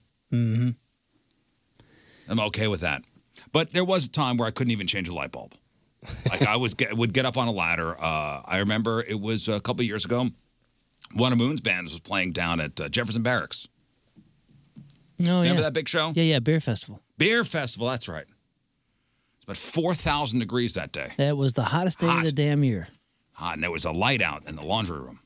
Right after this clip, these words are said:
Speaker 2: So my wife said, "Hey, can you, can you change the bulb? You're gonna have to get up on a ladder."
Speaker 1: <laughs> I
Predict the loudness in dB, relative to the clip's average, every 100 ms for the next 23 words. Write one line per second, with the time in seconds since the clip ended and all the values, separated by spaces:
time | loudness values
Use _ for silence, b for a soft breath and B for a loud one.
0 | _ _ _ -20 -8 -2 0 0 0 -2
1 | 0 0 -2 -6 -8 -12 -20 -18 -16 -8
2 | -4 -4 -2 -2 0 0 -2 -2 -2 -2
3 | -2 -2 0 0 -2 -2